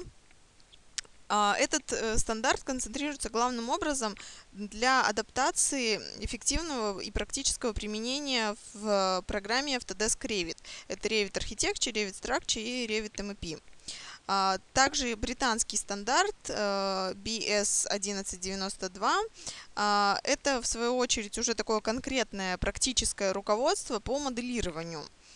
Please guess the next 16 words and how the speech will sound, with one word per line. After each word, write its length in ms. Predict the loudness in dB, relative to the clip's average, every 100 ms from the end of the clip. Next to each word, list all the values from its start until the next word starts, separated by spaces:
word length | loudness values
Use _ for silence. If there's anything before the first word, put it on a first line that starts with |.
| -20 -20 -20 -20 -20 -20 -20 -20 -18 -18 -20 -20 -20 -20 -14 -2
И, 300 | 4 6 6
а, 400 | 6 4 4 2
как 160 | 0 -8
бы 200 | -4 -4
ещё 360 | 0 4 6 4
один 320 | 2 -2 -4
из 120 | -4
основных 540 | -4 -4 -2 -2 -4 -6 -12 -8
документов, 500 | -4 -4 0 0 0
который 320 | -2 0 0 0
был 220 | 0 2
нами 340 | 2 2 0
рассмотрен, 640 | 0 0 2 2 2 0 0
это 240 | -2 -2
стандарт 560 | -4 -2 4 4 2 -2
американский, 960 | -2 0 -2 0 0 2 -2 -2 -6